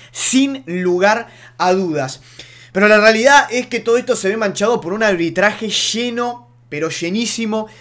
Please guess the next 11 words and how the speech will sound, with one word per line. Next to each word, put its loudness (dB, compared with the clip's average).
de -2
errores. -2
Desde -2
principio -2
a 0
fin, -6
sinceramente, -4
que -6
he -4
visto -6
cosas -4